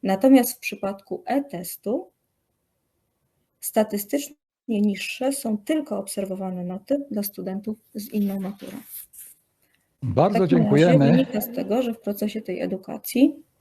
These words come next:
Speaker 1: zostały
Speaker 2: Pani magister,
Speaker 1: wyeliminowane.
Speaker 2: czas nam się kończy. Przepraszam
Speaker 1: Przepraszam, jeszcze,
Speaker 2: najmocniej.
Speaker 1: jeszcze tylko ten, ten, ten ostatni wniosek, tak?
Speaker 2: Bardzo proszę, jedno zdanie.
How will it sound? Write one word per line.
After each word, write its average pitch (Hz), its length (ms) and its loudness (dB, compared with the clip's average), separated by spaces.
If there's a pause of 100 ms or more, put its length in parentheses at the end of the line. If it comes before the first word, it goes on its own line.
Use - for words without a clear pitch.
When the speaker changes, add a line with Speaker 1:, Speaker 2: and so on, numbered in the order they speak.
(1120)
Speaker 1:
zostały 196 580 2
Speaker 2:
Pani - 380 8
magister, 226 460 6
Speaker 1:
wyeliminowane. 180 560 4
Speaker 2:
czas 170 260 6
nam 151 220 6
się 151 160 2
kończy. 147 340 4
Przepraszam - 300 -14
Speaker 1:
Przepraszam, 160 500 4
jeszcze, 262 140 6
Speaker 2:
najmocniej. 247 460 6
Speaker 1:
jeszcze 294 180 6
tylko 277 300 10
ten, 262 260 8
ten, 254 140 4
ten 254 160 8
ostatni 226 440 0
wniosek, 196 420 -4
tak? 233 100 6
Speaker 2:
Bardzo 180 300 8
proszę, 151 540 6
jedno 170 340 6
zdanie. 147 360 4